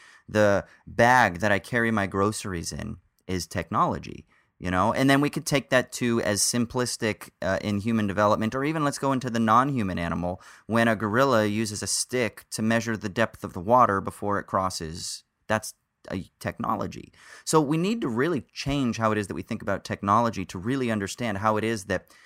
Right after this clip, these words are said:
that we are embedded within these technological worlds. So that the, the world of Tetsuo the Iron Man, it is a, it is a, it is a dramatic enhancement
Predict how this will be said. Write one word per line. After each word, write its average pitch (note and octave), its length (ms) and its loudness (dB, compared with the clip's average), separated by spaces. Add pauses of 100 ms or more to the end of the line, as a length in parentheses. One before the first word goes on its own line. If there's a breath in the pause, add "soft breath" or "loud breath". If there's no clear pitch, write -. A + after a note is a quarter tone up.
(140 soft breath)
that F2+ 100 -2
we A#2+ 160 2
are A2+ 260 4
embedded G2 580 0
within F#2 340 -4
these E2+ 160 -6
technological E2+ 580 -6
worlds. F2+ 340 0
So B2+ 120 -2
that A#2+ 160 -4
the, B2+ 80 0
the G#2+ 140 -4
world E3+ 360 4
of - 100 -6
Tetsuo C#3 480 -2
the G2 140 -2
Iron C3 260 0
Man, E2 200 -4 (760 loud breath)
it D#3+ 120 2
is E3 140 4
a, A#2 140 0 (240)
it C3+ 100 2
is C3 220 2
a, A2+ 260 0
it A#2+ 60 0
is A#2 120 0
a A2 60 0
dramatic A2+ 880 0 (440)
enhancement A2+ 920 -2